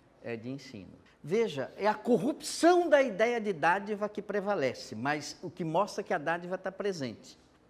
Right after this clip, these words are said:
Só que a corrupção da ideia,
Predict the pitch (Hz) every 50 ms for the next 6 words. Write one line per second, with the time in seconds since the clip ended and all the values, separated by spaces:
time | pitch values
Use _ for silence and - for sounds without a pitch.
0 | _ _ _ _ _ - - _ - - - 196 202 202 - 220 214 202 - -
1 | - - - - - 147 160 - - 214 165 185 233 214 - - - - 285 320
2 | 311 262 233 202 175 143 120 120 165 220 254 240 160 123 101 87